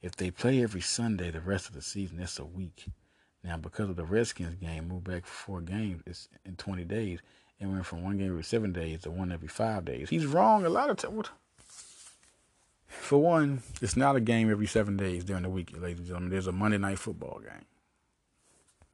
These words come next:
They had a Monday Night Football game. They had a Thursday Night Football game.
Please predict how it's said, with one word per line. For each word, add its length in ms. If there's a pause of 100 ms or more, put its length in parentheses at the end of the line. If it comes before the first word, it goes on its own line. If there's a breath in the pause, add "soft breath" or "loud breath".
(560)
They 100
had 120
a 60
Monday 280
Night 200
Football 360
game. 280
They 80
had 120
a 60
Thursday 340
Night 200
Football 400
game. 140